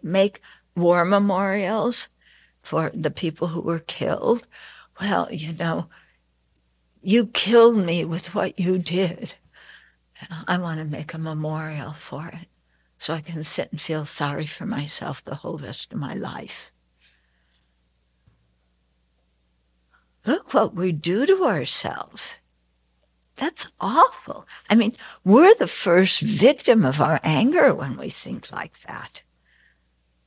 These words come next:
Yeah. Okay, then the last three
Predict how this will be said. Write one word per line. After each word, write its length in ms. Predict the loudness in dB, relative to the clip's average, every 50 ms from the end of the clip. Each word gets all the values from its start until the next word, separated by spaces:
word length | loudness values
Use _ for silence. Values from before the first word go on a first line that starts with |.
| _ _ _ _ _ _ _ _ -20 -20 -20 _ _ _ _ _ _ _ _ _ _
Yeah. 380 | -18 -18 -16 -16 -16 -14 -14 -14 -16 -18 _ _ _ _ _ _ _ _ _ _ _ _ _ _ _ _ _ _ _ -2
Okay, 460 | 0 0 0 0 -4 -6 -8 -8 -8 -10
then 640 | -14 -14 -10 2 4 4 6 6 4 2 0 -4 -8 -10 -14 _ _ _ _ _ _ _ _ _ _ _ _ _ _ _ _ _ _ _ _ _
the 160 | 0 2 2 4
last 580 | 4 4 4 2 2 0 0 -2 -2 -2 -4
three 340 | -4 -6 -6 -6 -6 -10